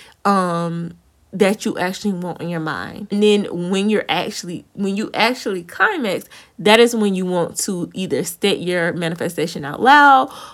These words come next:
or within your mind. And you wanna do this as you are climaxing. And I will say, you guys, like, this is just off the record. You don't have to say, like, when you're manifesting, you don't have to say that stuff <laughs> out loud to manifest. Like,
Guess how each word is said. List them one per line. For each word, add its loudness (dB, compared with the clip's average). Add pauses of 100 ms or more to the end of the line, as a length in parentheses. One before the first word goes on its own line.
(140)
or 6
within 0
your -4
mind. -8 (160)
And 2
you 2
wanna 4
do 0
this 0
as -2
you -8
are -2
climaxing. -8 (180)
And 6
I 8
will 2
say, 2
you -2
guys, 2
like, -2
this 0
is -6
just -2
off 0
the -2
record. -2 (840)
You 0
don't 4
have -2
to 4
say, 0 (420)
like, 4
when 0
you're 4
manifesting, 0
you -2
don't 2
have -4
to -6
say -2
that -2
stuff -6
<laughs> -8
out -2
loud -6
to -6
manifest. -6
Like, -4